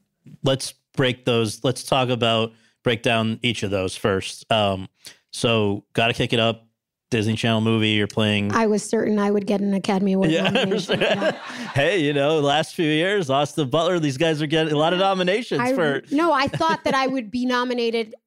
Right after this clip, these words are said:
Speaker 2: for being Yolanda in Gotta
Speaker 1: Right,
Speaker 2: Kick It
Speaker 1: right,
Speaker 2: Up.
Speaker 1: right.
Speaker 2: Like, I'm like, "This will get me the nomination, right?"
Speaker 1: But I, I mean, in all seriousness, though, at, when you got that part, that's a huge
Speaker 2: Oh,
Speaker 1: deal,
Speaker 2: no, it
Speaker 1: right?
Speaker 2: was life.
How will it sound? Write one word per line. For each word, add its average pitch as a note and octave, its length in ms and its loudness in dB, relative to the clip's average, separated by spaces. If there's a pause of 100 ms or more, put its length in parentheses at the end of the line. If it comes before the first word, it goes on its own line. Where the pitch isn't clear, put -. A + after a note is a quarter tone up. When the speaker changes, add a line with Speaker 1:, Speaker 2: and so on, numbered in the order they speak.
Speaker 2:
for C4+ 280 2
being B3 340 0
Yolanda A3 560 0
in G#3+ 160 -2
Gotta G3+ 200 2
Speaker 1:
Right, F#3 180 2
Speaker 2:
Kick F3 80 -2
It G3+ 40 2
Speaker 1:
right, G3 440 2
Speaker 2:
Up. - 60 -4 (440)
Speaker 1:
right. - 100 -6
Speaker 2:
Like, A3+ 80 -10 (280)
I'm C4+ 100 2
like, G#3+ 260 -2
"This C4+ 320 0
will C#4 140 0
get C4+ 260 -2
me B3+ 180 0
the A#3+ 100 0
nomination, C4 800 2
right?" C#4+ 480 2 (240)
Speaker 1:
But E3 340 2
I, C#3+ 100 2
I C3+ 40 2
mean, C3 380 2 (580)
in B2+ 160 2
all D#3 140 4
seriousness, F#3 580 0
though, A#2+ 320 0
at, B2+ 180 0
when A#2+ 200 2
you E3+ 100 0
got F3 260 0
that E3+ 200 0
part, A2 380 0 (920)
that's C#3 260 2
a G#3+ 60 2
huge A#2 800 0
Speaker 2:
Oh, F#4+ 80 2
Speaker 1:
deal, G4 200 2
Speaker 2:
no, - 60 2
it G#3+ 40 0
Speaker 1:
right? A3+ 120 2
Speaker 2:
was G#3+ 160 -2
life. A3 340 0